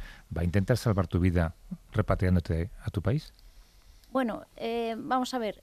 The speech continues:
Speaker 2: en España no tenemos muchísimos seguros de viaje. Las grandes compañías aseguradoras, eh, sí, sí que tienen unos paquetes premium anuales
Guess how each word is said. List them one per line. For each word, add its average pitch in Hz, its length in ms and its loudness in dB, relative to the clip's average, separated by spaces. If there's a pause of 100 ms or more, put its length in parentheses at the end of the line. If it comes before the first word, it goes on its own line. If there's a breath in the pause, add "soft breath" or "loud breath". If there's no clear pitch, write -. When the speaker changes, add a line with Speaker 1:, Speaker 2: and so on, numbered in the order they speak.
Speaker 2:
en 247 160 -4
España 302 400 2
no 302 180 4
tenemos 302 380 2
muchísimos 247 840 2
seguros 214 440 0
de 196 100 -4
viaje. 226 540 2 (420 loud breath)
Las 202 240 2
grandes 240 460 4
compañías 233 680 2
aseguradoras, 208 920 -2 (560 soft breath)
eh, 180 680 -12 (1500)
sí, 254 400 8 (540)
sí - 240 0
que 247 100 0
tienen 226 320 2
unos 240 260 0
paquetes 202 680 -4 (380)
premium 226 560 4 (260)
anuales 220 720 2